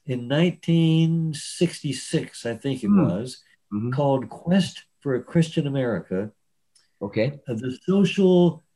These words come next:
Speaker 1: sources of division in Churches of Christ. The
Speaker 2: Hmm.
Speaker 1: social source.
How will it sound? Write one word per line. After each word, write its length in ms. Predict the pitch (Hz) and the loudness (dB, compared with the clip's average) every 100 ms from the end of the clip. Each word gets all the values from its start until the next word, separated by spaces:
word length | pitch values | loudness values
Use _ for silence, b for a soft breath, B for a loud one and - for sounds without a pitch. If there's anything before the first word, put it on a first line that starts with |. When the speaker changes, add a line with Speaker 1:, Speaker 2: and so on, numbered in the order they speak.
| _ _ | _ _
Speaker 1:
sources 680 | - 170 175 160 170 139 131 | -2 6 6 6 4 2 0
of 220 | 123 107 | -2 -2
division 960 | 110 107 113 196 196 - 104 107 120 - | -2 -2 2 4 4 2 -2 -2 -6 -8
in 280 | 135 123 117 | -6 -6 -8
Churches 460 | - 139 131 117 | -6 -6 -4 -8
of 100 | 104 | -8
Christ. 600 | - - 92 - - - _ | -8 -8 -8 -12 -18 -20 _
The 160 | 160 180 | 2 4
Speaker 2:
Hmm. 140 | 185 | 6
Speaker 1:
social 340 | 170 165 160 135 | 6 4 2 -6
source. 300 | 131 123 | -6 -10